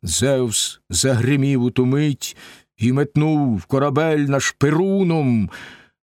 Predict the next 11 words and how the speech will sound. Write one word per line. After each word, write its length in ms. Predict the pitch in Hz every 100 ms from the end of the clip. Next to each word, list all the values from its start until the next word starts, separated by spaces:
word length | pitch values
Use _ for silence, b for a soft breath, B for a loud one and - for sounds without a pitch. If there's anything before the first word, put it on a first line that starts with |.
| _ -
аж 400 | 151 120 98 -
затрусився 1080 | 123 - - - 131 - 131 120 101 - 110
увесь 540 | 110 107 113 104 -
він, 180 | 101 98
уражений 640 | 113 101 120 113 117 107 104
Зевса 760 | - - 120 107 - - 95
перуном, 880 | - 107 90 151 156 139 127 104 87 B B B B B _
сіркою 840 | - - 147 147 123 101 110 98
разом 420 | 101 107 101 98
запахло, 840 | 95 110 - 135 123 - 101 90 87 _ _ _ _ _ _
й 100 | -